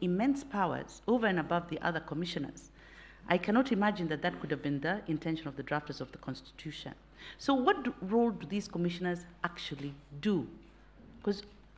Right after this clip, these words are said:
it, it, it hasn't come clearly. Or, for example, if one commissioner says he's in charge of I C T, what does that mean? Does it mean he's in charge of I C T until the presidential election, then he's not? What does it mean? What is the role of these commissioners?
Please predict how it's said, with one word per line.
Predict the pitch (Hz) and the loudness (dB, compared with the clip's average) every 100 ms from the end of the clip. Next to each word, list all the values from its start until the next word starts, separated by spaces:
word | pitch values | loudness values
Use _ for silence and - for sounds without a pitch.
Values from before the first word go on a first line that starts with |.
| - - - - | -20 -20 -12 2
it, | 214 - | 2 4
it, | - | 4
it | 233 | 4
hasn't | 277 311 254 - | 4 4 4 6
come | 233 226 | 6 6
clearly. | 202 196 151 147 | 0 0 0 6
Or, | 220 220 175 | 12 12 12
for | 175 190 | 10 0
example, | 175 240 240 | 4 4 4
if | 214 | 0
one | 240 | 0
commissioner | 240 214 214 180 | 2 -2 -2 -4
says | 180 208 | -2 -4
he's | 196 | -2
in | 165 160 | -4 0
charge | 196 170 | 2 0
of | - | 0
I | 175 185 | 0 0
C | 165 | -4
T, | 143 180 170 - - - | -6 -8 -8 -14 -20 -4
what | 254 277 | 6 6
does | 285 | 8
that | 277 294 277 | 8 8 10
mean? | 302 302 143 - - - - - - - - | 8 8 6 0 -12 -20 -20 -20 -20 -12 0
Does | 208 | 2
it | 285 | 8
mean | 285 285 | 8 10
he's | 240 226 214 | 8 6 4
in | |
charge | 214 262 233 | 6 6 6
of | 208 | 6
I | 240 233 | 6 4
C | 202 | 0
T | - 220 | 2 2
until | 208 226 | 4 2
the | 208 | -2
presidential | - 185 190 220 208 | -2 -2 0 0 0
election, | 202 214 | 0 0
then | 196 220 | 2 2
he's | 185 | 0
not? | 208 214 - - - - - - 247 | -4 -6 -8 -16 -20 -20 -20 -8 0
What | 311 | 0
does | 311 | -2
it | - 262 | 0 6
mean? | 302 202 | 8 8
What | 294 339 | 4 2
is | |
the | 233 | 2
role | 202 208 190 | 6 6 6
of | 151 | 2
these | 180 175 | -2 0
commissioners? | 151 156 - 147 139 - | 0 0 -2 -4 -4 -10